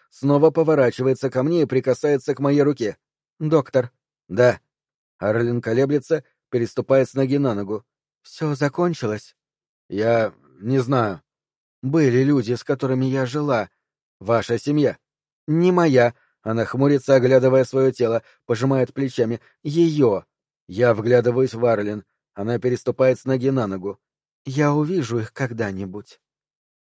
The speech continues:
Не знаю, что ей ответить. А хотите?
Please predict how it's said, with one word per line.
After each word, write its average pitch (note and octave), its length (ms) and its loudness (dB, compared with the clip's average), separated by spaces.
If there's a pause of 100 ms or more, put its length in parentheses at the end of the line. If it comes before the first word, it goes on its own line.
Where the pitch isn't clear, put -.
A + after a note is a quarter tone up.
Не B2 180 2
знаю, C3+ 360 2
что - 160 -2
ей C#3+ 180 4
ответить. C3 520 -6 (460)
А A2 140 -2
хотите? A#2+ 540 -2